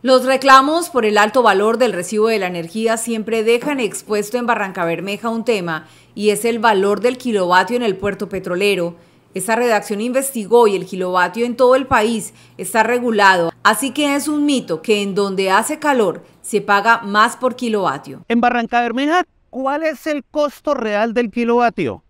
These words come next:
Speaker 2: Setecientos noventa y un pesos con cuarenta y cuatro centavos. El valor del kilovatio de los setecientos noventa y uno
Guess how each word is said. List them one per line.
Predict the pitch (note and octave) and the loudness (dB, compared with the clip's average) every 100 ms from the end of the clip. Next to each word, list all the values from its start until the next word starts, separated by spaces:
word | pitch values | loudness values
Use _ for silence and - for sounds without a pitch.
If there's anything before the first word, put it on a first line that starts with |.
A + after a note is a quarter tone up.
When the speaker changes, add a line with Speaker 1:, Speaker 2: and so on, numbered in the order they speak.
| _ | _
Speaker 2:
Setecientos | - A#3 A3+ G#3+ C4 C4+ C4+ C#4 B3 | -4 -2 0 -2 0 0 2 0 0
noventa | A#3 G#3+ G#3 F#3+ G3+ | 0 0 -2 -2 -2
y | A#3+ | -2
un | A#3 | 0
pesos | C4+ C4 C#4 C4 | 0 0 -2 -6
con | - G#3+ F#3+ | -6 -4 -4
cuarenta | - F3 E3 E3 D3+ | 0 0 0 -2 -2
y | D#3+ | -4
cuatro | - G#3 G#3 G#3 G3+ | -2 0 0 0 -4
centavos. | F#3 G3+ F3+ G#3 F#3 C3+ G#2+ - | -4 -4 -2 2 2 0 -6 -4
El | B3 | -2
valor | A#3 A#3 C4+ D4+ | 0 2 0 0
del | F4+ | -4
kilovatio | C4+ D4+ A#3 A#3 A#3 G#3+ | -2 0 2 2 2 -2
de | G3 | 0
los | F#3 F3+ | -2 -2
setecientos | G3+ F#3+ C4 C4+ D#4 D#4+ | -4 -4 0 0 0 2
noventa | C#4+ A3+ G3+ F#3 | 2 0 -2 -2
y | G3 | 0
uno | G#3+ D3 | -2 -4